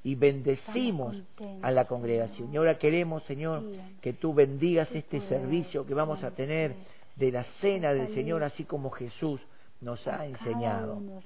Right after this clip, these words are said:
Speaker 2: Señor
Speaker 1: Te bendecimos,
Speaker 2: Jesús.
Speaker 1: Señor.
Speaker 2: Gracias, mi
Speaker 1: Amén.
Speaker 2: Amén.
Speaker 1: Amén. Gloria a Dios. Yo quiero que me
Speaker 2: Gracias por tu
Speaker 1: acompañes
Speaker 2: palabra.
Speaker 1: en el Salmo ciento dieciséis, por favor. El Salmo ciento dieciséis.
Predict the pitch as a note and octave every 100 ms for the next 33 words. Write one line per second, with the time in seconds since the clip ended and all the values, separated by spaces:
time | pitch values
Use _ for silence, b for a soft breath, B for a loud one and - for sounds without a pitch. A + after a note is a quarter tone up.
0 | - G3 F#3+ - C3+ C3 B2 A#2+ G#2+ C#3
1 | A#2+ G#2+ A2+ A2 G#2+ F2+ - G#3+ G#3+ -
2 | - G#3 C3 B2 A#2 G2+ F2 A#3+ A#3 G3+
3 | G2 G3 C#3+ B2 G2 - b - C3 G3+
4 | F#3+ E3+ D3+ D3 A3+ B3 G3 F#3+ F3+ F3
5 | D#3+ G#3+ A3 A3 G3 F#3+ F#3+ F#3+ F#3 D3
6 | D3+ C#3+ G#3+ A3 G3+ F#3 D#3+ - - -
7 | - - G#3+ A3+ F#3+ F3+ D#3+ C3 D3+ -
8 | G#3 D#3+ - A2 G2+ G#2+ G2+ G2 - -
9 | - - - - - - - - - -
10 | - b - - - - - D#3 - G#3+
11 | G#3 F#3+ - A3+ A3 F#3+ E3+ C#3 C#3+ -
12 | A2